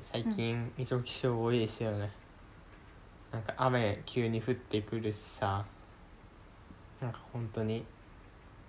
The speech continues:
Speaker 1: 気候がおかしいんだなとは思いますよね。
Speaker 2: あー。
Speaker 1: なんか本当に、す-、なんかなんだろう、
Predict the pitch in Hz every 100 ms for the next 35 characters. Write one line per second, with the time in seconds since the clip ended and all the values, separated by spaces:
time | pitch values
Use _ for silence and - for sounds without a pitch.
0 | - - - - - - 117 123 117 120
1 | - 151 139 110 110 110 110 98 101 104
2 | 104 101 - 117 101 104 110 104 98 98
3 | 101 - - 220 208 202 196 196 190 185
4 | 131 117 104 101 127 127 131 127 123 -
5 | - - - - 240 - 151 143 131 107
6 | - - - - - - - - - -
7 | 135 117 110